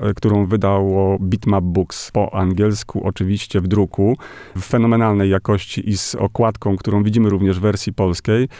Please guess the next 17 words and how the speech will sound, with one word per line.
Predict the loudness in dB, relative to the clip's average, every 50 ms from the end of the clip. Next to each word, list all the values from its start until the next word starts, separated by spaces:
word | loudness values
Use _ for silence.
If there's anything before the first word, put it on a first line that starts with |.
| -20 -20 -20 -20 -10 -4
To | -2 -2 0
był | 2 2 0 0
chyba | 0 -2 -2 -2 -2 -2
dwa | -2 -2 0 0 0
tysiące | 0 -2 -4 -2 0 0 0 0 0 -2 0 0 0 0 2
osiemnaście, | 0 -2 0 0 0 2 2 2 0 -2 -4 -4 -4
jeśli | -2 -2 -2 -4
się | -2 -2 0
nie | 0 2
mylę. | 2 2 2 2 2 0 -2 -6 -12 -20 -8 0 2
I | 2
następnie | 4 2 2 0 -2 -2 -4 -2 0 0 0
rok | 0 0 -2 -4
później | -2 -2 0 2 2 2
właśnie | 2 2 0 0 0 2
edycja | 2 2 2 2 0 0
rozszerzona. | 0 0 -2 -2 0 0 2 2 2 0 -2